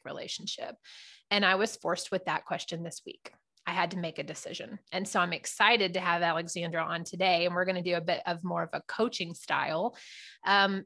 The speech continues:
because I know I'm not the only one. I have a lot of coaching clients that come to me twenty-five years in,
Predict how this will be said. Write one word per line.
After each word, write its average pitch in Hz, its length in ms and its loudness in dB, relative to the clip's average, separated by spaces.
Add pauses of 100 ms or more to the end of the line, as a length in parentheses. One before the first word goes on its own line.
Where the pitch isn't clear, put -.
because 254 280 4
I 262 80 8
know 247 140 6
I'm 294 120 4
not 294 160 4
the 247 140 0
only 196 240 0
one. 170 360 -6 (400)
I 220 40 0
have 214 200 4
a 208 40 4
lot 196 580 6 (100)
of 180 420 6 (200)
coaching 208 340 -2
clients 180 360 -2
that 156 120 -4
come 190 220 -2
to 190 100 -2
me 185 420 2
twenty-five 175 540 0
years 160 240 -2
in, 180 300 0